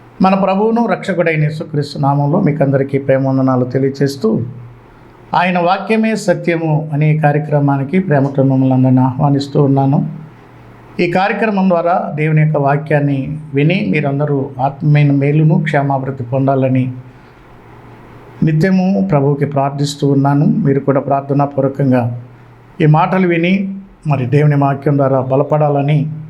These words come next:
ఆశిస్తూ మీ కొరకు మరొకసారి, ఆ, ఈ మాటలు చెప్పి మనం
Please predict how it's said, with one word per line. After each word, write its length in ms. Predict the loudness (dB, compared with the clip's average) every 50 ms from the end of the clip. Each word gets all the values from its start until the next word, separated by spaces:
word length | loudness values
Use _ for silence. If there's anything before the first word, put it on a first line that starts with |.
| -20 -20 -20 -20 -20 -20 -20 -8 -4 0
ఆశిస్తూ 600 | 0 2 2 2 2 0 0 0 0 -2 -2 -2 -4 -8 -8 -2 0
మీ 100 | 0 0
కొరకు 580 | 0 -2 -2 -4 -2 -2 0 0 0 0 -2 -6 -8 -12 -16 -8 -4 -2
మరొకసారి, 680 | -2 -2 -2 -2 -2 -2 -2 -2 -2 -4 -4 -6 -10 -14 -18 -20 -20 -20 -20 -20 -20 -20 -20 -8 -4 -2
ఆ, 340 | 0 0 0 0 2 2 2 4
ఈ 40 |
మాటలు 400 | 4 4 2 2 0 0 -2 -2
చెప్పి 360 | -2 -2 -4 -4 -2 0 0 0
మనం 260 | 2 0 0 -2